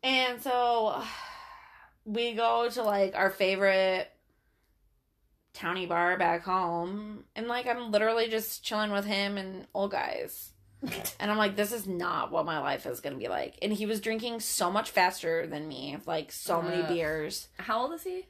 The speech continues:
Speaker 1: Thirty-four. So,
Speaker 2: He's
Speaker 1: like,
Speaker 2: thirty-four
Speaker 1: yeah, so he was older
Speaker 2: and
Speaker 1: than
Speaker 2: still
Speaker 1: me.
Speaker 2: talking about, like, his towny college shit.
Speaker 1: Yeah, yeah.
Speaker 2: Oh my God.
Speaker 1: And
Speaker 2: Red flag.
Speaker 1: yeah, and so we
Speaker 2: How often did he text you?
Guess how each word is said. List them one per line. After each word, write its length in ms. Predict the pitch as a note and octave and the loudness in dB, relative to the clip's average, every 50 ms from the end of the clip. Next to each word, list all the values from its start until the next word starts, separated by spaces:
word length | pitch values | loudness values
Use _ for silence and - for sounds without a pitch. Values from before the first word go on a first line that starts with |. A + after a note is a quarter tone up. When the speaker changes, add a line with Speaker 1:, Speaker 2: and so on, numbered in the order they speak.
| _ _ _ - | _ _ _ -4
Speaker 1:
Thirty-four. 960 | - - A#3 B3 C#4 D#4 D4+ - - - F#3+ F#3+ F3 F3 - - - - - - | 4 6 8 8 8 6 0 0 -2 -2 0 0 2 0 0 -2 -4 -4 -6 -6
So, 180 | - - A3 | -2 0 2
Speaker 2:
He's 60 | G#3+ | 6
Speaker 1:
like, 200 | G#3+ A3 G#3 G3 | 6 8 6 6
Speaker 2:
thirty-four 760 | A3+ B3 B3+ C4+ C4+ C#4+ C#4+ D4 - - G#3+ G#3+ G#3 G#3+ G#3+ | 6 2 0 -2 -2 -4 -6 -8 -8 -8 -8 -6 -2 0 4
Speaker 1:
yeah, 200 | G#3+ E3+ A#2 - | 4 6 4 4
so 160 | G#3+ - G#3 | 2 0 0
he 100 | G#3 A3 | 0 0
was 240 | A3 A3+ G#3 G3+ - - - | -2 -2 -4 -6 -8 -14 -12
older 160 | - C3 - - - | -14 -14 -12 -8 -6
Speaker 2:
and 160 | - D#3+ D3+ C#3 | -4 -4 -2 -2
Speaker 1:
than 160 | C#3 - - | -2 -2 -2
Speaker 2:
still 200 | - A3+ A3+ A3+ A3 | 0 0 0 0 -2
Speaker 1:
me. 40 | |
Speaker 2:
talking 360 | A3 - A#3 G#3 G3+ G#3 B3 A3 | -2 0 2 2 2 0 -2 -8
about, 440 | G#3+ G#3 G3+ G3 G3 G3+ G3+ F#3 | -4 -2 0 2 2 2 0 -2
like, 200 | - - F#3+ F#3+ | -2 -4 -4 -4
his 200 | - A#3 A3 - | -6 -10 -10 -10
towny 340 | - - F#3 F3+ F3+ F#3 F3+ F3 | -8 -8 -6 -6 -6 -6 -8 -6
college 440 | F#3 F3 F3 F3 E3+ E3+ F3 E3+ - - - - - | -4 -4 -2 -2 -2 -4 -4 -6 -10 -14 -16 -14 -10
shit. 80 | - A3 G#3+ | -4 2 6
Speaker 1:
Yeah, 260 | A3+ G3+ - - - - _ _ _ - | 6 6 6 4 -2 -10 _ _ _ -4
yeah. 260 | G#3+ G#3+ F#3+ D3 - - | 4 4 6 6 4 0
Speaker 2:
Oh 20 | |
my 60 | E3+ E3 | -4 -10
God. 420 | D#3+ - - _ - D#3+ D#3 A#3 | -12 -14 -20 _ -16 -6 0 4
Speaker 1:
And 680 | A#3+ A#3+ A#3 A3 G#3+ G#3+ G#3 G3+ G3+ G3+ - - - - _ _ _ _ _ _ _ _ _ _ _ _ _ _ _ - | 4 6 6 4 4 2 0 -2 -2 -2 -4 -6 -6 -8 _ _ _ _ _ _ _ _ _ _ _ _ _ _ _ -8
Speaker 2:
Red 180 | E3+ E3 D#3 - | -8 -8 -8 -8
flag. 320 | - C3+ A2+ G#2+ G#2+ G#2+ - - - - | -10 -10 -8 -8 -10 -12 -16 -20 -20 -10
Speaker 1:
yeah, 380 | - F3+ F3+ E3+ E3 D#3+ D3+ - - | -2 2 2 4 4 2 0 -2 0
and 400 | - G#3 A3 G#3+ G#3+ G#3 G#3 G#3 | 2 4 6 6 4 2 -2 -4
so 580 | G3+ - A#3 G#3+ G3+ G3+ G3 G3 G3 F#3 - - | 0 4 6 8 8 10 8 8 6 4 0 -2
we 440 | - G3+ G3 G#3+ A3 G#3+ A3 A3 G3+ | -4 -4 -2 -2 -2 -2 -2 0 0
Speaker 2:
How 140 | - A3 A3+ A3+ | 0 2 2 2
often 260 | A3+ A3+ A#3 A3 A3 | 2 0 0 -6 -10
did 120 | G#3 G3 | -8 -6
he 120 | G3 G3 F3+ | -6 -6 -4
text 360 | - F#3 F3 - - - - | -4 -4 -6 -6 -10 -14 -16
you? 220 | C3 A#2+ F#2 E2 | -16 -16 -16 -18